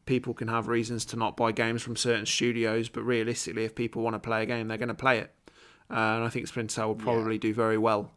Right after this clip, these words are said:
Speaker 1: um, if they ever did bring it back, and Ubisoft would
Speaker 2: Yeah,
Speaker 1: make a lot of money.
Speaker 2: so. Yeah, and let's not forget that,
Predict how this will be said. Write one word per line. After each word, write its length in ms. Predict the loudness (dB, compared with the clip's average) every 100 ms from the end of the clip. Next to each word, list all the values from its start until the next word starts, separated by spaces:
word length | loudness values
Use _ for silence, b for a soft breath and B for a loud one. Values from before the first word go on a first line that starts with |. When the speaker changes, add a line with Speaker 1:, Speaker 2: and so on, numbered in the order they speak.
| -12
Speaker 1:
um, 400 | -4 -2 -2 -4 -6
if 340 | -6 -8 -6
they 120 | -2 0
ever 140 | 0
did 240 | -4 -4 -4
bring 160 | -6
it 120 | -4
back, 300 | -2 -2 -2 -14 -10
and 120 | -8
Ubisoft 420 | -6 -4 -4 -4
would 60 | -4
Speaker 2:
Yeah, 60 |
Speaker 1:
make 160 | -4 -2
a 60 | 0
lot 180 | 0
of 60 | 0
money. 240 | -4 -6 -8
Speaker 2:
so. 180 | -16 -20 _ _ _ _ _ _ _ _ _ _ _ _ _ _ _ _ _ _ _ _ -2
Yeah, 300 | 0 0 -4 -8
and 140 | -6
let's 220 | -6 -4
not 180 | -8 -8
forget 360 | -8 -6 -8 -10
that, 260 | -12 -12